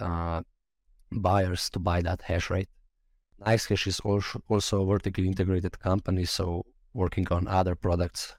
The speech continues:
also. We support asic mining, G P U mining. Uh, there's l-, more than thirty different algorithms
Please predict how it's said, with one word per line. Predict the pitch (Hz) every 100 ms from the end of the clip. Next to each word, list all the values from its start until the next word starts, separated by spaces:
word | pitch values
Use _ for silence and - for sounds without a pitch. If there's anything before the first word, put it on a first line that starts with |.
| _ _ -
also. | 95 92 - 85 85 85 _ _ _ _ _ _ -
We |
support | - - 92 87 -
asic | 98 98 - 90
mining, | 92 90 90 90
G | 87 95
P | -
U | 90
mining. | 87 87 87 87 85 85 85 - -
Uh, | 80 80 82 85 -
there's | 95 92 90
l-, | 92
more | 98 95
than | 90 90 _ -
thirty | 104 - 90
different | 101 - 90
algorithms | 90 90 92 101 104 95 90 -